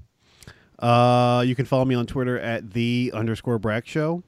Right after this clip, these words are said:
And as well, I'd like to also, uh, plug Evan's,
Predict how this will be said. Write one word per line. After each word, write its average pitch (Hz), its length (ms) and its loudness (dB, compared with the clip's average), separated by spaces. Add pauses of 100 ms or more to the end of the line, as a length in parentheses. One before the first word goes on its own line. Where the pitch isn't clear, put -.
(280)
And 110 320 -4
as 113 160 -2
well, 131 120 6
I'd 127 180 2
like 151 120 2
to 175 80 0
also, 156 500 2
uh, 123 240 -2
plug 131 420 -2
Evan's, 113 580 -2